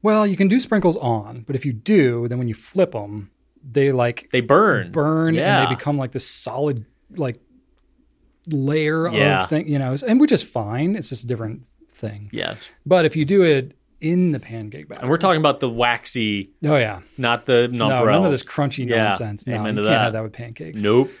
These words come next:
Speaker 1: No, then it's like you're eating sand in your
Speaker 2: Ugh,
Speaker 1: pancakes.
Speaker 2: terrible.
Speaker 1: No, no, no. We know how to do it. Rach-, I mean, Rachel's,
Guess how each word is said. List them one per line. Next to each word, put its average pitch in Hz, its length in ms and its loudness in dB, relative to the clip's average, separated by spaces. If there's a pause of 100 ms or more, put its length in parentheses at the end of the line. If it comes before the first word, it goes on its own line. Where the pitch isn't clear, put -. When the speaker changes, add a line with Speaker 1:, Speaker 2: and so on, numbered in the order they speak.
(200)
Speaker 1:
No, 123 120 0
then 123 100 -6
it's 131 120 -10
like 147 160 -4
you're 151 100 -8
eating 120 420 -4
sand 117 540 -4
in 101 80 -10
your 123 100 4
Speaker 2:
Ugh, 127 120 4
Speaker 1:
pancakes. 123 460 -8
Speaker 2:
terrible. 107 420 -4 (240)
Speaker 1:
No, 127 220 -4
no, 127 100 -14
no. 117 100 -14
We 156 140 0
know 165 120 2
how 117 80 -4
to 107 60 -8
do 87 180 -14
it. - 140 -16 (760)
Rach-, 156 140 0
I 139 60 -2
mean, 135 200 0
Rachel's, 151 520 2